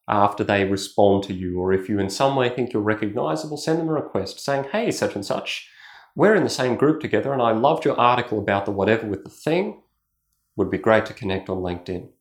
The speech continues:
If you personalize your connection requests in that way, you need have very little fear of being knocked back. It might still happen, and the worst case that will happen is that they'll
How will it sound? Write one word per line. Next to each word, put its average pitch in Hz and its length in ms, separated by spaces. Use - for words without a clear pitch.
If 156 100
you 196 100
personalize 196 800
your 139 80
connection 117 400
requests 104 400
in 104 80
that 98 220
way, 95 320
you 135 120
need 151 240
have 131 400
very 151 380
little 127 320
fear 98 460
of 90 140
being 92 280
knocked 90 320
back. 90 300
It 120 160
might 160 240
still 160 280
happen, 185 420
and 117 120
the 107 60
worst 127 320
case 117 300
that 101 100
will 98 160
happen 101 280
is 95 160
that - 120
they'll 92 460